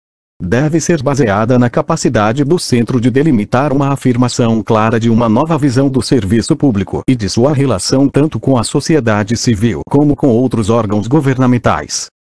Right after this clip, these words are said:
Deve ser enraizada nas melhores tradições de administração democrática centrada no povo.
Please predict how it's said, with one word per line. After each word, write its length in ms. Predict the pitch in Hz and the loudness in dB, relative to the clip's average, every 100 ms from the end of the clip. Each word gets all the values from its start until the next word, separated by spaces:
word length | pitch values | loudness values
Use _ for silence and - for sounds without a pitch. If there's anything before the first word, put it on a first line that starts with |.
| _ - | _ -8
Deve 400 | 90 131 151 160 | -2 0 0 0
ser 180 | 117 | 0
enraizada 600 | 117 104 107 90 123 127 123 | 0 0 -2 -2 0 2 0
nas 180 | 120 | 0
melhores 540 | 127 110 85 143 143 - | 0 0 0 0 0 -2
tradições 580 | 110 107 110 - 117 107 | -2 0 -2 0 0 0
de 140 | 117 | 0
administração 800 | 135 139 143 - 156 135 120 110 | 0 2 0 -2 -4 -2 0 0
democrática 640 | 117 117 - 131 107 117 | 2 0 0 -4 -2 -4
centrada 560 | 101 151 131 113 110 135 | -2 -2 0 0 0 2
no 120 | 143 | 0
povo. 380 | 117 117 82 | 2 0 -2